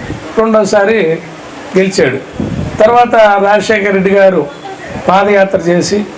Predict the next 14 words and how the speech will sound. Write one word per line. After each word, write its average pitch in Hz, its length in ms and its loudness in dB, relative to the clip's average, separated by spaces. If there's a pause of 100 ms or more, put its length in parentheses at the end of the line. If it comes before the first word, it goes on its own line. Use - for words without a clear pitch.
(560)
ఈ 214 140 4
రే-, 196 540 2
జనాల 214 440 2
కష్టాలు, 196 640 2
రైతుల 202 380 0
కష్టాలు, 190 480 0
పేదల 202 380 2
కష్టాలు, 190 580 0 (680)
ఆ 196 100 4
రోజు 226 280 4
ప్రజలు 214 340 2
పడుతున్న 202 360 2
ఆరోగ్య 208 400 4
ఇబ్బందులు, 190 540 2